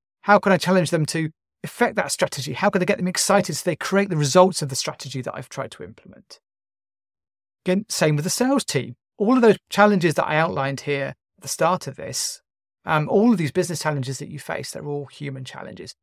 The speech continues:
And by flipping that model away from being a victim or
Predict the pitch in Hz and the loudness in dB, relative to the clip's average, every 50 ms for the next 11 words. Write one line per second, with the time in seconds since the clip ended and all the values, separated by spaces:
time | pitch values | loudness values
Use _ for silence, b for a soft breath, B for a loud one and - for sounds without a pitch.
0 | _ _ - - 160 165 147 - - 240 214 - - 226 196 180 170 170 160 160 | _ _ -10 -8 -6 -6 -6 -6 -4 -4 -4 -2 0 0 2 2 2 2 2 2
1 | 160 147 143 135 151 143 - - 135 120 139 139 131 131 - - 131 107 - 170 | 4 4 2 2 2 0 0 -2 -2 0 0 0 0 0 -4 -8 -10 -4 0 0
2 | 196 - - - - 143 143 185 214 - _ _ _ _ _ _ - - 165 160 | 0 0 -2 -2 0 0 0 0 -4 -6 _ _ _ _ _ _ -2 2 2 4
3 | 160 143 | 4 2